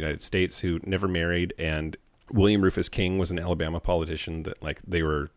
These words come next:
they were inseparable, and they got called gay slurs, gay, gay jokes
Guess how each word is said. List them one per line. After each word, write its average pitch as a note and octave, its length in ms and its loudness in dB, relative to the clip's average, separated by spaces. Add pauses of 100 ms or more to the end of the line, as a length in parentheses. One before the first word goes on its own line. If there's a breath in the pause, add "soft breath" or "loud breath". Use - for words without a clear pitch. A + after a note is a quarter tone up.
(160)
they E2+ 100 0
were D#2 160 0
inseparable, D#2 760 -2 (460 soft breath)
and D#2+ 260 -4
they E2+ 200 0
got D#2 160 -2 (360)
called E2+ 320 0
gay D#2+ 320 -2 (180)
slurs, D2+ 440 -2
gay, C#2+ 280 -4 (320)
gay D#2+ 160 2
jokes D2+ 400 -2